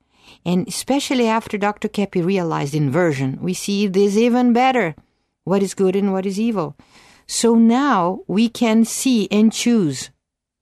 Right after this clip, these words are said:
what do we want for us? And considering that the evil people are manifesting themselves in a way that they never manifested before, in such a strength, they are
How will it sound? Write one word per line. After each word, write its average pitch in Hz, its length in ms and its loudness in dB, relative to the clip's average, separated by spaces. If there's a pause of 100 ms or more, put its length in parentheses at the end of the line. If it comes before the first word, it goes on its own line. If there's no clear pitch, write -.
(300)
what 226 420 -2
do 202 140 2
we 202 220 2
want 175 320 -2
for - 280 -8
us? 165 460 -6 (1900)
And 190 480 -2
considering 247 800 2
that 185 600 -4
the 175 220 -8
evil 262 300 0
people 233 360 -4
are 185 80 0
manifesting 202 960 -2
themselves 147 840 -6
in 180 160 -4
a 165 80 -2
way 175 140 0
that 170 200 -4
they 170 120 -2
never 202 340 -2
manifested 180 720 -6
before, 147 540 -6 (280)
in 160 120 -8
such - 300 -8
a 196 80 -4
strength, - 840 -6 (580)
they 269 200 -2
are 349 260 0